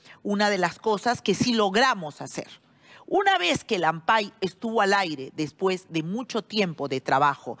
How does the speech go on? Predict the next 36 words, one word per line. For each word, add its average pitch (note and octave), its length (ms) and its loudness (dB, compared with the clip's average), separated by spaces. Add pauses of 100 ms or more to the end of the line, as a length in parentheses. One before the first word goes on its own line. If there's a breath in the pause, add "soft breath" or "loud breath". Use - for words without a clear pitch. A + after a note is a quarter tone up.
(240 loud breath)
de D#3+ 120 0
mucho A#3 360 0
tiempo G#3+ 360 0
de E3 120 0
tener D#3+ 260 -2
esta E3+ 180 -6
información D#3 760 -4
entre D3+ 340 -2
manos, C3 440 -2 (260 loud breath)
de G3+ 180 2
trabajar G#3 680 2
este D#3 320 -6
dato, C#3 460 0 (400 loud breath)
de, F#3+ 380 2
de, E3+ 440 0
de F3+ 140 2
lograr G3 480 2
llegar G3 420 2
a C#4+ 80 0
la F3+ 180 -2
persona, C#3+ 760 -2 (260 loud breath)
de, F#3 300 2
de G3 160 4
ver C4 340 0
cómo D#4+ 540 2
lo G3 220 -2
íbamos, A3 500 -2 (200)
cuándo D4 380 0
iba A#3+ 160 0
a A#3 60 -2
suceder G3 560 -2
otro G3+ 280 0
encuentro, E3+ 600 -2 (280 loud breath)
después G3+ 360 2
de D#4 120 0
corroborar B3 1200 2